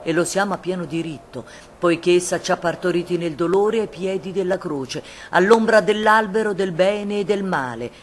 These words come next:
Eva aveva perso il titolo di madre dei viventi a causa della sua debolezza e della sua disobbedienza.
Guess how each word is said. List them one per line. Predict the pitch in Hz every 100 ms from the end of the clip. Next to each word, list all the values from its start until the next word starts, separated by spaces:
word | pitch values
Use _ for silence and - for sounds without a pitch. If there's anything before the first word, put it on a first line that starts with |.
| -
Eva | 175 190 156
aveva | 147 160 190 160
perso | 196 196 - -
il | 160 143
titolo | - 262 - 139 131
di | 139
madre | 147 151 143 143
dei | 135
viventi | 139 139 151 143 131 - - -
a | -
causa | 185 151 185 233 175
della | 143 147
sua | - 185 160 - - - 113
debolezza | 202 240 208 190 160 - - 127 - -
e | 139
della | 120 123 185
sua | - 143 156
disobbedienza. | - 120 - 120 - 123 139 214 131 104 - 107